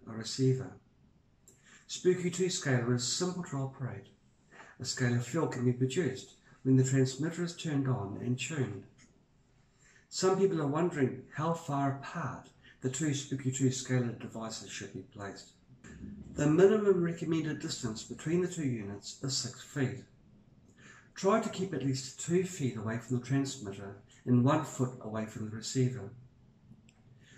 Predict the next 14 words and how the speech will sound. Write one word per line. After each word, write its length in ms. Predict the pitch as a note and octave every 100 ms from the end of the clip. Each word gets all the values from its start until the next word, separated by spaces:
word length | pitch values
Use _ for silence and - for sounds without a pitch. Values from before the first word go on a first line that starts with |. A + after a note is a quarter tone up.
| - -
When 120 | B2+
you 80 | B2
do 240 | F3+ G#3+
a 80 | D3
biofeedback 680 | D3 C3+ B2+ E3 F#3+ C#3+ -
scan, 540 | - G2+ F#2 F#2+ - - - - -
try 240 | D#3+ F#3+
to 80 | F3+
keep 180 | G3 G3
the 80 | C3
two 160 | E3
units 340 | D3+ D3 C3 -
close 340 | - C3+ -
together 540 | C3+ D#3+ C3+ A2 G2